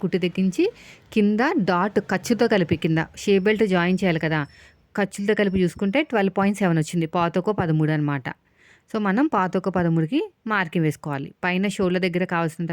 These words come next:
ఖర్చు వదిలేసుకుని ఇలా పొడుగ్గా పదమూడు, పాతొక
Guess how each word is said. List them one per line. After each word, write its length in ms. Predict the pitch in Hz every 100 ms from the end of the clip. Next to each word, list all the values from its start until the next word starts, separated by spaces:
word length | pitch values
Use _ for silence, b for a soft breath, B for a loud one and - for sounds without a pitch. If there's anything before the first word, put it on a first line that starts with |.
| 160
ఖర్చు 200 | 156 -
వదిలేసుకుని 520 | 170 156 165 - 262 440 - b b b -
ఇలా 180 | 185 175 185
పొడుగ్గా 320 | 170 160 226 233
పదమూడు, 420 | 185 170 170 170 - _ _ _
పాతొక 340 | 180 170 175